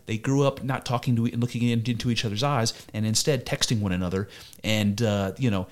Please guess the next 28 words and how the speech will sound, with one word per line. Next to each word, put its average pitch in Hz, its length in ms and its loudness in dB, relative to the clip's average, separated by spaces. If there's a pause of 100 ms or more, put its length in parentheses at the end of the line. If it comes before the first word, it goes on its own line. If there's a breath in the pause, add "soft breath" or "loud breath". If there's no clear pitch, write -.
(160 soft breath)
it's 127 160 -2
a 117 60 0
different 143 720 -2
type 127 200 -2
of 120 100 -4
human 110 260 0
being, 127 380 2 (220 soft breath)
and 107 160 -2
they 127 140 2
are 120 140 2
super 143 500 6
intimidated 127 760 2
to, - 100 -14
to - 140 -8
pick - 180 -4
up - 60 -4
the 123 80 -6
phone 117 240 0
and 107 80 0
have 101 120 -2
a 120 40 -6
conversation. 123 600 -2 (480 soft breath)
And 113 220 0
they 113 220 0
are, 113 420 2 (1040 soft breath)
they 123 140 0
are 110 480 2 (840 loud breath)
unwilling 165 680 4